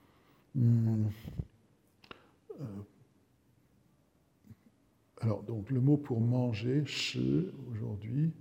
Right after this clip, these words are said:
enfin, le mot pour manger, c'est chi aujourd'hui, mais le, le, le, le mot ancien pour manger, c'est, se prononce aujourd'hui shi. Et en chinois archaïque, il se prononçait, d'après notre reconstruction, quelque chose comme melek.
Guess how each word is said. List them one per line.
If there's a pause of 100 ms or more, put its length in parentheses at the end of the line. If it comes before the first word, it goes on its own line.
enfin, (800)
le
mot
pour
manger,
c'est
chi
aujourd'hui,
mais
le,
le,
le,
le
mot
ancien
pour
manger,
c'est, (400)
se
prononce
aujourd'hui
shi. (1120)
Et
en
chinois
archaïque,
il
se
prononçait,
d'après
notre
reconstruction,
quelque
chose
comme
melek.